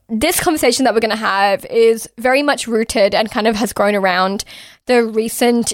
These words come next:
news story of Aishwarya Aswath, who was a seven-year-old girl who died in Perth Children's Hospital of sepsis, uh, after her parents were there with her for, like, nearly three hours begging for help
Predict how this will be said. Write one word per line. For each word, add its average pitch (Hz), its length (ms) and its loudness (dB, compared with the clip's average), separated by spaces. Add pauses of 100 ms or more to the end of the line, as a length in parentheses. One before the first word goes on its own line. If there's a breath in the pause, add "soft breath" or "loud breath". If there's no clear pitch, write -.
news 220 680 0
story 208 580 0 (100)
of 208 280 2
Aishwarya 214 760 0
Aswath, 240 520 0
who 240 200 -4
was 220 460 2
a 220 80 -4
seven-year-old 240 720 0
girl 196 540 0 (400 loud breath)
who 247 140 -2
died 202 340 0
in 220 220 -2
Perth 202 500 0
Children's 196 380 -2
Hospital 190 640 -2
of - 100 -2
sepsis, - 720 -4 (480 soft breath)
uh, 233 320 2
after 214 280 -2
her 233 100 0
parents 208 440 0
were 226 100 0
there 196 180 2
with 202 120 -2
her 185 280 2
for, - 140 -6
like, 196 280 0
nearly 220 320 0
three 208 380 -2
hours 185 520 0 (160)
begging 196 500 -2
for - 160 -2
help 185 420 0